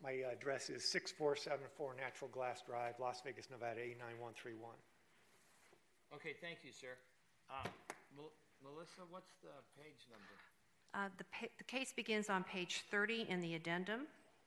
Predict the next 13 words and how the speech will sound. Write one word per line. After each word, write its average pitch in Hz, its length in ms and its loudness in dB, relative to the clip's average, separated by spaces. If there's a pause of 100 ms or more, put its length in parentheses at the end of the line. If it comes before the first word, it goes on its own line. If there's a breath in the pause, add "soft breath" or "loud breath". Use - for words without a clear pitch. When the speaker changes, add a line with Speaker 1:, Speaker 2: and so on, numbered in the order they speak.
(140)
Speaker 2:
Uh-oh. 110 240 -10 (1160)
Speaker 3:
Melissa 185 300 -2
Burleson 196 500 4
for 202 120 -4
the 190 100 2
assessor's 190 460 0
office. 247 560 -2 (260)
Speaker 2:
Where's - 240 -20
the - 60 -18
addendum? - 1080 -20
Speaker 3:
The 196 80 -8
subject 208 520 4
is 185 260 -2